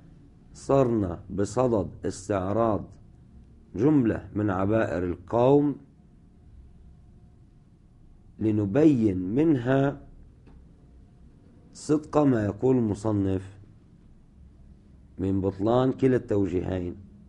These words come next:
ونستخرج من تلك العبائر الشواهد أولًا على أن ما أفتوا به هي الإباحة بمعنى المجرد عن الملك خلافاً للكركي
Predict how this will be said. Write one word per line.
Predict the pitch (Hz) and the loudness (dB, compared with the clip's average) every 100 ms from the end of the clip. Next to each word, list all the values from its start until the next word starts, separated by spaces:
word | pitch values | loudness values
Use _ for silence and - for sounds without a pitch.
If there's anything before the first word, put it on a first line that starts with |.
| - | -6
ونستخرج | 101 101 - 147 147 120 101 | -4 -4 -2 -2 0 0 -2
من | 101 101 | -2 0
تلك | 135 127 | -2 0
العبائر | 120 104 104 120 123 120 135 - - - - - - - - - - - - - - - - - - | -2 -2 -2 -2 0 0 -2 -4 -18 -20 -20 -20 -20 -20 -20 -20 -20 -20 -20 -20 -20 -20 -20 -20 -10
الشواهد | 92 - 104 101 127 143 143 156 151 - - - - - - - - - - - - - - - - - - - | -8 -4 0 2 4 4 4 2 0 -10 -20 -20 -20 -20 -20 -20 -20 -20 -20 -20 -20 -20 -20 -20 -20 -20 -14 2
أولًا | 139 147 131 110 95 | 4 6 6 4 0
على | 95 107 98 98 | 0 0 0 -2
أن | 107 104 95 95 - - - - - - - - - - - - - - - - - - | -2 0 -2 -6 -14 -20 -20 -20 -20 -20 -20 -20 -20 -20 -20 -20 -20 -20 -20 -20 -20 -8
ما | 95 101 - | -4 -2 -2
أفتوا | 104 - 107 101 | -6 -4 -2 0
به | 98 110 - | 0 -2 -2
هي | 101 107 | -2 0
الإباحة | 104 87 98 120 123 - 90 69 | 0 -2 0 0 0 -2 -6 -8
بمعنى | 92 98 117 110 113 | -6 -2 -2 0 -2
المجرد | 104 101 98 131 131 117 95 | 0 0 0 2 2 0 -2
عن | 87 92 | -4 -4
الملك | 92 98 120 156 - | -4 0 0 0 -2
خلافاً | - 101 104 101 | -6 -4 -2 -4
للكركي | 90 82 - 85 78 - | -6 -6 -6 -6 -6 -12